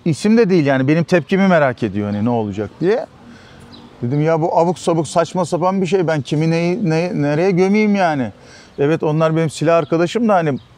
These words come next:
ben onların ne bir canı yansın isterim ne de onlar ben, benim zarar görmemi isterler. Böyle bir şey yani çok akla zarar. "Siz buna inanıyor musunuz?" "Yok," dedi yani. "Böyle bir ihbar mektubu varmış." "E yani varsa ne olacak?"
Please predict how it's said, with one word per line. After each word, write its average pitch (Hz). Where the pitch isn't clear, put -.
ben 131
onların 160
ne 190
bir 185
canı 180
yansın 180
isterim 185
ne 196
de 226
onlar 190
ben, 180
benim 175
zarar 175
görmemi 175
isterler. 117
Böyle 139
bir 131
şey 165
yani 156
çok 175
akla 202
zarar. 185
"Siz 135
buna 165
inanıyor 180
musunuz?" 214
"Yok," 233
dedi 123
yani. 117
"Böyle 143
bir 196
ihbar 165
mektubu 147
varmış." 101
"E 143
yani 165
varsa 165
ne 143
olacak?" 127